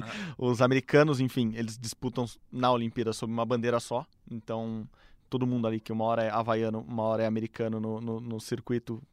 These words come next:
Speaker 2: na Olimpíada é, é, é um país só, não, <laughs> não, não
Speaker 1: Uhum.
Speaker 2: teria como dividir. Então, claramente vai, os dois que forem pelos Estados Unidos vão, vão com,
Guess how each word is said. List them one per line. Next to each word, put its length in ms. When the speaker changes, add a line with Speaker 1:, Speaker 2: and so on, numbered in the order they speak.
Speaker 2:
na 120
Olimpíada 680
é, 200
é, 220
é 80
um 80
país 240
só, 160
não, 120
<laughs> 220
não, 0
não 140
Speaker 1:
Uhum. 40
Speaker 2:
teria 260
como 220
dividir. 320
Então, 260
claramente 640
vai, 840
os 160
dois 240
que 80
forem 240
pelos 160
Estados 200
Unidos 220
vão, 380
vão 180
com, 420